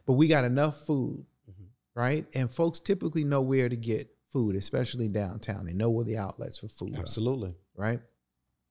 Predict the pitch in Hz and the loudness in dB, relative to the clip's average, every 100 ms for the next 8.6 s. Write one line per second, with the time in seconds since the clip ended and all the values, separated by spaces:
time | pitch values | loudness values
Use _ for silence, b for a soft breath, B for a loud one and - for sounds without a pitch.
0 | - 127 120 - 156 131 120 - B B | -2 2 2 6 6 8 4 -2 B B
1 | 127 165 156 131 127 - b - 117 - | 6 8 8 4 2 -2 b -2 0 4
2 | 127 104 - 131 - 117 101 92 B B | 4 4 0 0 2 2 2 -2 B B
3 | - 175 233 208 170 165 - - 170 175 | 2 4 4 2 0 -2 -2 -2 0 0
4 | 151 131 107 - - - _ _ _ _ | -2 -4 -6 -8 -12 -20 _ _ _ _
5 | _ _ _ 135 131 131 120 113 113 110 | _ _ _ 2 4 4 2 0 0 0
6 | - 101 101 101 101 127 127 - 120 - | -2 -2 -2 -2 -2 -2 -2 -6 -8 -6
7 | 113 95 - 98 95 104 101 104 98 104 | -6 -6 -10 -12 -8 -8 -4 -6 -6 -10
8 | - - - 131 123 87 | -12 -14 -4 2 2 2